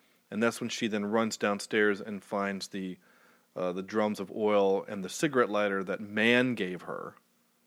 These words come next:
That originally, the, the Ed Harris was a, the, it was his cigarette lighter, and, uh,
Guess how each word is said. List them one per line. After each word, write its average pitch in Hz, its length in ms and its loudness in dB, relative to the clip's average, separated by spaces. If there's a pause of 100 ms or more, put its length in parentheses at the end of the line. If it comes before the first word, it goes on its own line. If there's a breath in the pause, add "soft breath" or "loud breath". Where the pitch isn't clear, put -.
That 92 100 -6
originally, 104 500 -8
the, - 0 - (160)
the 98 300 -6
Ed 110 160 -4
Harris 104 500 2
was 92 180 -14
a, 90 140 -8
the, 95 100 -12 (160)
it 107 80 -12
was 98 160 -14
his 101 140 -10
cigarette - 360 -8
lighter, 80 260 -6 (760 soft breath)
and, 107 260 2
uh, 101 240 4